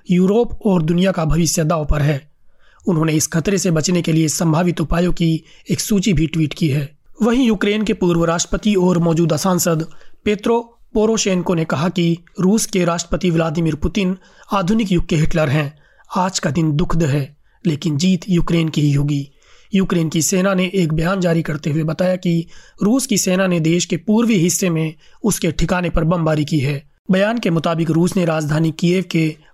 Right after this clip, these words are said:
बोरिसिपिल हवाई अड्डे और अन्य हवाई अड्डों पर मिसाइल हमला किया है। सेना के बयान में बताया गया कि यूक्रेन की वायुसेना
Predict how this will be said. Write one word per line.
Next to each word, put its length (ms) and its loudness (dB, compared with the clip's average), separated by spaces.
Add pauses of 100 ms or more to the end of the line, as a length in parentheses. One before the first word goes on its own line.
बोरिसिपिल 500 0
हवाई 260 0
अड्डे 380 -2 (220)
और 240 0
अन्य 240 2
हवाई 300 2
अड्डों 200 0
पर 140 0
मिसाइल 360 0
हमला 220 2
किया 200 0
है। 240 -2 (420)
सेना 280 0
के 140 0
बयान 260 0
में 120 0
बताया 320 0
गया 200 0
कि 320 -2 (280)
यूक्रेन 360 2
की 140 0
वायुसेना 720 0